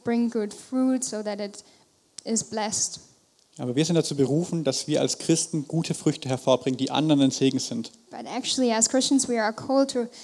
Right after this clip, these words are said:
Speaker 1: produce good fruit that are a blessing to others.
Speaker 2: Wenn ihr euch fragt, wie das gelingen kann, müssen wir den Text einfach noch ein bisschen weiterlesen,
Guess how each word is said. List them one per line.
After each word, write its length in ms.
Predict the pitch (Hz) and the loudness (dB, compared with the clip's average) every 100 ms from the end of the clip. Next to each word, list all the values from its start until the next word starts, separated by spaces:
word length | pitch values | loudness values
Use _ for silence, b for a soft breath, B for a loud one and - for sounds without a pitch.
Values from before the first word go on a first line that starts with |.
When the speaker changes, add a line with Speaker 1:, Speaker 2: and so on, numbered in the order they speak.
| B - | B 0
Speaker 1:
produce 580 | 254 240 277 277 - | 0 4 4 4 2
good 180 | - 302 | 0 -2
fruit 460 | 294 - 269 285 247 | -2 -6 0 0 0
that 140 | 214 | -4
are 280 | - 233 233 | -2 0 2
a 60 | 220 | 0
blessing 420 | 220 208 214 202 | -2 -4 -4 -6
to 120 | 214 | -8
others. 520 | - - - 233 - - _ _ _ _ _ - _ _ _ | -10 -10 -12 -8 -10 -12 _ _ _ _ _ -20 _ _ _
Speaker 2:
Wenn 140 | 147 143 | 0 2
ihr 60 | |
euch 100 | 139 | 2
fragt, 240 | - 147 165 | 2 0 2
wie 40 | |
das 200 | 156 - | -2 -2
gelingen 320 | 135 156 180 | -2 -2 -4
kann, 340 | - - 160 170 | -4 -4 -4 -4
müssen 140 | 147 131 | -4 -2
wir 40 | 135 | -4
den 80 | |
Text 200 | - 165 | -4 -6
einfach 120 | - 147 | -2 -2
noch 80 | |
ein 40 | 135 | -2
bisschen 220 | 135 127 | -2 2
weiterlesen, 600 | 151 160 131 131 151 | 2 2 0 0 -2